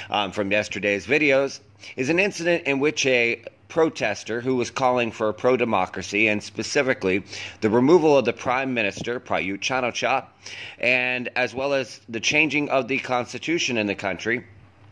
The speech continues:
This protester was with many other protesters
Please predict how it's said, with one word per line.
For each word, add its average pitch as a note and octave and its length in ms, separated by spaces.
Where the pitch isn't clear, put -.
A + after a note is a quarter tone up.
This F3 240
protester C3+ 640
was B2 240
with A2 320
many C#3 320
other A#2 160
protesters G2+ 800